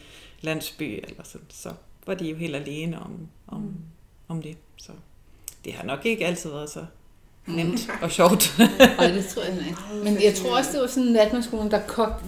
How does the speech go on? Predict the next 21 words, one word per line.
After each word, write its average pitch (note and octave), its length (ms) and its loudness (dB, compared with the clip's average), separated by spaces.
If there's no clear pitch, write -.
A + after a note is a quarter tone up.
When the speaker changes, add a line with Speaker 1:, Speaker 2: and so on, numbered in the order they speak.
Speaker 3:
det A#3 120 4
der, G#3+ 420 8
øh, E3+ 140 6
fedt A3+ 420 6
ind, G#3+ 280 6
ikke? B3+ 220 4
Og B3+ 60 2
lavede G3+ 320 2
de G#3+ 100 -4
der F#3+ 140 -2
fedtklumper. F3 580 0
Speaker 1:
Mm. G#3 100 -4
Speaker 3:
Det A3+ 80 2
har G#3+ 60 4
jeg G#3 80 4
altid G#3 160 -4
sådan G#3 180 -2
haft G#3 240 0
lidt G3+ 160 -4
fornemmelsen G3 500 -8
af. D#3+ 240 -6